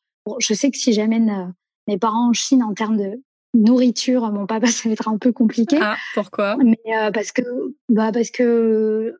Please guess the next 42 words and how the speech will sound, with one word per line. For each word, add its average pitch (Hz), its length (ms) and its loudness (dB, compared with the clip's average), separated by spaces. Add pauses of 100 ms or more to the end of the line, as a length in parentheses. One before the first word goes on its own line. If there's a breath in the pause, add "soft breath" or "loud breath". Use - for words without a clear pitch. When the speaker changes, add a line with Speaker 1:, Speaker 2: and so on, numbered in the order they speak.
(220)
Speaker 1:
la 214 120 -6
nourriture, 208 500 -4
en 226 60 -8
tout - 80 -14
cas 226 120 -2
le 214 120 -2
nord 226 360 0
de 214 60 -2
la 202 160 -4
Chine, 269 220 0
c'est 262 140 -4
un 190 120 -10
peu 196 120 -6
particulier, 226 600 -2
hein, 220 380 -4
même 208 180 -4
si 226 180 -4
j'adore 190 280 -6
ce - 100 -8
pays, 196 240 0
moi 240 120 2
je - 60 -8
suis - 60 -20
pas 202 120 -8
forcément 214 500 -6
fan 226 320 -4 (600)
de 214 80 2
la 202 160 -2
vraie 196 300 0
nourriture 196 380 -2
chinoise, 294 340 2
hein, 247 100 0
parce 240 160 -8
que 220 120 -2
ce 185 120 -8
qu'on 240 100 -2
mange, 220 340 0
euh, 202 200 -2
dans 214 160 -2
les 214 120 -2
restaurants 220 520 -2
en, 190 180 -4